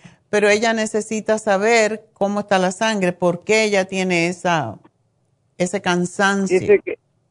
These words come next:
Speaker 2: ajá, dice que ahorita, ya salió ahorita del hospital, dice que, que todo salió bien de la sangre, que lo único que le detectaron, lo mismo, la, la bacteria esa.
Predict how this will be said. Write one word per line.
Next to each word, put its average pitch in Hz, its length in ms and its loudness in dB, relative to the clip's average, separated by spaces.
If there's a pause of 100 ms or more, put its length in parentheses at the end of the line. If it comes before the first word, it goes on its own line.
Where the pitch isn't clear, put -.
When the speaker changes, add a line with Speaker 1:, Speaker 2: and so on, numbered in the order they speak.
(560)
Speaker 2:
ajá, 175 300 6
dice 202 300 6
que 202 120 2
ahorita, 185 540 8
ya 185 220 8
salió 185 300 6
ahorita 185 300 4
del 156 100 4
hospital, 185 480 0
dice 190 340 -4
que, 151 200 0 (560)
que 160 140 6
todo 175 420 6
salió 151 360 6
bien 175 240 6
de 160 80 4
la 135 240 2
sangre, 208 440 0
que - 100 -8
lo 143 100 2
único 156 380 2
que 143 140 -4
le 131 80 4
detectaron, 165 680 2
lo 143 80 6
mismo, 170 380 6
la, 127 200 2
la 117 180 0
bacteria 143 580 4
esa. 160 340 -2